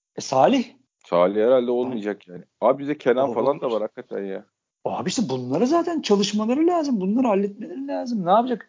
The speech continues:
Speaker 1: Şimdi yazını, yazın mı bekleyecekler? Ya kimi satabildiler şimdiye kadar?
Speaker 2: Yok canım, öyle bir şeyimiz yok.
Speaker 1: Yani bi-, bize diyorum ya işte ya, kimle konuşuyorsun bunları? Ne yapıyor? O kadar çok iş var ki.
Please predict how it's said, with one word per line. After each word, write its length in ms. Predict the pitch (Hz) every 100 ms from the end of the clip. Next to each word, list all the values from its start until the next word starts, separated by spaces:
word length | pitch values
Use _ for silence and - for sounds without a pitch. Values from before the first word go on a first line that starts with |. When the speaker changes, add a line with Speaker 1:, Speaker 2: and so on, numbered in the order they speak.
| _ -
Speaker 1:
Şimdi 240 | 139 123
yazını, 340 | 170 208 254
yazın 320 | 185 165 269 320
mı 60 |
bekleyecekler? 580 | 254 - 175 170 165 165 127
Ya 200 | 160 220
kimi 200 | - 262
satabildiler 560 | 311 311 320 311 233 202
şimdiye 380 | - 156 131
kadar? 220 | 110 104 101 _ -
Speaker 2:
Yok 180 | 90 101 -
canım, 220 | - 196 226
öyle 200 | 139 131
bir 160 | 127
şeyimiz 420 | - 113 117 120 156
yok. 100 | 151 - _ -
Speaker 1:
Yani 320 | 110 135 165
bi-, 160 | 147 - _ _ _
bize 180 | 120 143
diyorum 300 | 151 214 262
ya 60 | 277
işte 200 | - 254
ya, 180 | 240 220 175
kimle 300 | - 208 226
konuşuyorsun 600 | 233 226 - 220 226 202
bunları? 420 | 202 202 190 139
Ne 40 | 190
yapıyor? 220 | 208 160
O 40 |
kadar 200 | 147 208
çok 140 | 226 190
iş 160 | -
var 140 | 320 320
ki. 220 | 151